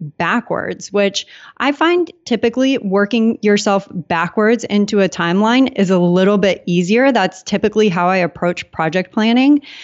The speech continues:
And so in that regard, back in January, we're looking at this brain dump list of all these things that we want to accomplish.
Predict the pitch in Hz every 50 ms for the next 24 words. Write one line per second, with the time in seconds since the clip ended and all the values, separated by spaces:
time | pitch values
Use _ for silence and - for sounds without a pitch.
0 | - - - _ - 214 214 214 208 202 208 - 214 208 208 202 - - 196 196
1 | 185 214 220 285 311 - 269 220 170 180 165 165 180 208 233 - 170 208 190 196
2 | - 196 185 170 - 196 190 214 277 285 226 170 165 160 165 175 185 240 - -
3 | 196 202 208 202 240 277 277 285 294 294 254 233 190 202 196 165 156 - - 175
4 | 185 190 214 240 233 247 214 202 170 170 175 175 202 226 214 - 202 180 165 180
5 | 180 180 202 196 185 - - 190 185 196 185 - 208 202 202 196 190 190 190 190
6 | 180 175 170 - - 170 160 165 - 214 226 247 269 254 -